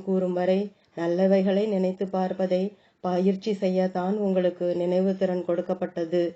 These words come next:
எல்லாவற்றிலும் நல்லவற்றையே காண்பதன் மூலம் படைப்பில் தெய்வீக இணக்கத்தின் கணநேர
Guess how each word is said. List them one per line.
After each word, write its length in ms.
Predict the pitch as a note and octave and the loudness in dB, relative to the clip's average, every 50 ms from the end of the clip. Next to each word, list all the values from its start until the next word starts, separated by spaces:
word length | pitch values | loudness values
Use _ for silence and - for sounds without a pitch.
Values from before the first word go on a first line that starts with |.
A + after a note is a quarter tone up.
| - _ _ _ _ _ - | -10 _ _ _ _ _ 0
எல்லாவற்றிலும் 800 | G3+ G3+ G3+ A3 A#3 A#3 A3+ A#3 G#3+ A3 A3 A3 A3 A3 A3 G#3 G3 | 2 4 4 4 2 0 -2 -2 -2 -2 -2 0 0 0 0 0 -2
நல்லவற்றையே 800 | F3 E3+ E3 F3 F3+ F#3 F#3 F#3 F#3 - - G3 F#3+ F#3+ F#3 F#3 F#3 | -2 -2 -2 -2 -2 0 0 -2 -2 -2 -2 0 2 2 2 2 0
காண்பதன் 580 | F#3 F#3 F3 F3 F3+ F#3 F#3 F#3 F#3 F#3 F#3 F3+ | -2 -4 -6 -4 -2 0 0 2 2 2 0 2
மூலம் 380 | F3+ F3+ F#3 F3+ F3 F3 G3 G3+ - _ _ _ _ _ | 0 0 0 0 0 -2 -2 -6 -8 _ _ _ _ _
படைப்பில் 520 | - F#3+ F#3+ F#3+ G#3+ A#3 A#3 - A#3 A#3 G3 | 0 2 4 4 4 2 2 0 -2 -2 0
தெய்வீக 540 | F#3+ F#3 F3+ F#3 F#3+ F#3+ F#3+ G3 G3 G3 G#3 | 0 0 2 2 2 2 4 2 2 2 0
இணக்கத்தின் 680 | G3 F#3 F3+ F#3 F3+ F#3 F#3 F3+ F3+ - F3+ F3 F3 | 0 0 0 -2 -2 -4 -4 -6 -4 -4 -6 -6 -6
கணநேர 520 | E3 F3+ F3 F3 F3+ F#3 F#3 F#3 F3+ F#3 | -6 -6 -4 -4 -2 0 0 0 0 0